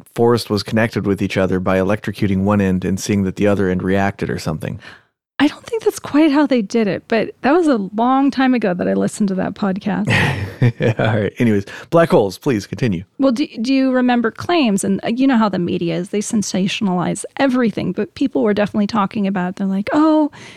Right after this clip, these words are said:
Speaker 2: they created a little black hole. It's so dangerous. I can't believe they did that. It's <laughs> gonna disrupt everything. This is the future. It's very dangerous."
Speaker 1: Yeah, I remember that. Yeah.
Speaker 2: Yeah, well, they didn't create a black hole. They created the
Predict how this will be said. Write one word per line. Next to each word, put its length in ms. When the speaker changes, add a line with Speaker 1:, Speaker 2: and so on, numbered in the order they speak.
Speaker 2:
they 140
created 520
a 60
little 240
black 320
hole. 320
It's 140
so 240
dangerous. 640
I 80
can't 260
believe 300
they 160
did 280
that. 300
It's 260
<laughs> 0
gonna 360
disrupt 680
everything. 800
This 220
is 180
the 140
future. 720
It's 180
very 280
dangerous." 800
Speaker 1:
Yeah, 360
I 60
remember 380
that. 340
Yeah. 120
Speaker 2:
Yeah, 300
well, 420
they 200
didn't 340
create 540
a 40
black 320
hole. 320
They 160
created 600
the 200